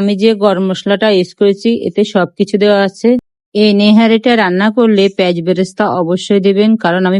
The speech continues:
পেঁয়াজ বেরেস্তা আগে থেকে করে রেখেছি। ঠান্ডা হওয়ার পর দেখতে পাবেন এই নেহারি থেকে কতগুলা তেল ছেড়ে দিয়েছে। চালের রুটি দিয়ে খেতে এই নেহারিটা অসম্ভব মজা লাগে। এবার পরিবেশনের পালা। আমি কিছু পেঁয়াজ আর রসুন একসাথে করে ভেজে নিয়েছি,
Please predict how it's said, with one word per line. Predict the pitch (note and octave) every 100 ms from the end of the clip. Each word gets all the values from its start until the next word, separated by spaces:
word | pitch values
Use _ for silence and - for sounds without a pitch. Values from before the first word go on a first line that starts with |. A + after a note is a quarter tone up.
| F#3+
পেঁয়াজ | F3 F3
বেরেস্তা | E3+ F3 - G3
আগে | F3 E3+
থেকে | F#3 F#3
করে | F#3 G3
রেখেছি। | F#3+ F#3 G3+ F#3+ _ _
ঠান্ডা | - G3 G3 G#3+
হওয়ার | A3+ A3+ A3
পর | A#3
দেখতে | G3+ F#3 - G3+
পাবেন | G#3 G3 A3
এই | G3 F3+
নেহারি | F3+ F#3 G3 F#3+ G3
থেকে | G#3 G#3
কতগুলা | F3 E3 F3 F#3 G3
তেল | G3 E3+
ছেড়ে | D#3+ F#3 F3+
দিয়েছে। | F#3 F#3 F#3 G#3 - _
চালের | - G3 G3+ G3
রুটি | F#3+ G3+
দিয়ে | F3 G3
খেতে | G3+ F#3+ A3+ G3+
এই | G3
নেহারিটা | F#3+ G3 G3 G3 A3+ F3+ F3+
অসম্ভব | - G3 F#3+ G#3 G3
মজা | G#3+ G3 G#3
লাগে। | G#3 G#3+ G#3+ A#3+ C4 -
এবার | F#3 G3 F#3+
পরিবেশনের | G3 F#3 F3 F3+ - G3 G3
পালা। | G3 F#3+ G3+ B3 D4 _ _ _ _ _ _ -
আমি | G3 A3
কিছু | A3+ A#3 B3+ A#3+
পেঁয়াজ | G#3+ G3+ G#3+ G3 F#3
আর | F#3
রসুন | F3+ F3 - A3 - F3+
একসাথে | - F#3 F#3+
করে | F#3 G3 G#3
ভেজে | F3+ F#3 E3 F#3
নিয়েছি, | G3 G3 -